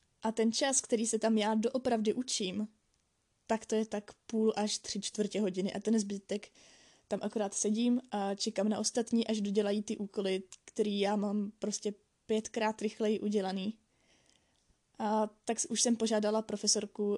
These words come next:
aby mě před-, přeřadila do lepší skupiny. Jenomže to má takový malý háček. Ta lepší skupina má hodiny ráno a ne večer. A já jsem byla přijatá na moji školu pod tou podmínkou,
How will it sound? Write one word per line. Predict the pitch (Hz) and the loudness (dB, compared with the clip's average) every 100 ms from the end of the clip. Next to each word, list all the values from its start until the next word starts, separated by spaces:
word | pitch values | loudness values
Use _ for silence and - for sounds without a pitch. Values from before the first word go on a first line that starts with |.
| - | -2
aby | 208 196 | -2 0
mě | 196 202 196 196 | 0 0 -2 -4
před-, | - 208 202 - | -4 -2 -4 -4
přeřadila | - 220 214 214 208 214 | -2 0 2 2 2 2
do | 202 196 196 196 208 - | 2 0 0 -2 -8 -4
lepší | 214 - 240 | -2 0 0
skupiny. | - 214 196 208 240 _ _ _ - - - - - | 0 -2 -2 -2 -4 _ _ _ -20 -20 -20 -14 0
Jenomže | 262 269 254 240 220 214 220 - | 2 4 4 4 4 2 -2 -6
to | - | -4
má | 202 202 208 | 0 0 -2
takový | 214 214 202 | -2 0 0
malý | 185 202 | 0 0
háček. | 196 202 - 214 214 - _ _ | -2 -4 -2 -4 -4 -20 _ _
Ta | - | -2
lepší | 190 196 240 | -2 2 2
skupina | 208 202 - 190 190 208 208 | 2 0 -2 0 2 0 0
má | 202 | 0
hodiny | 202 202 196 196 185 190 - | 0 0 0 0 -2 -4 -4
ráno | 196 190 208 202 226 - | -2 0 0 -2 -4 -4
a | |
ne | 202 196 | -2 -2
večer. | 196 - 190 214 - _ _ _ _ - | -4 -4 -4 -4 -8 _ _ _ _ -6
A | 220 | -2
já | 208 | 2
jsem | 226 | 2
byla | 214 208 | 2 2
přijatá | - 202 208 208 | 0 -2 -2 -2
na | 202 | 0
moji | 208 196 | 0 0
školu | - 202 196 | -2 -2 0
pod | 214 - | -2 0
tou | 214 | 0
podmínkou, | 196 202 190 202 190 185 | 2 0 0 -2 -2 -2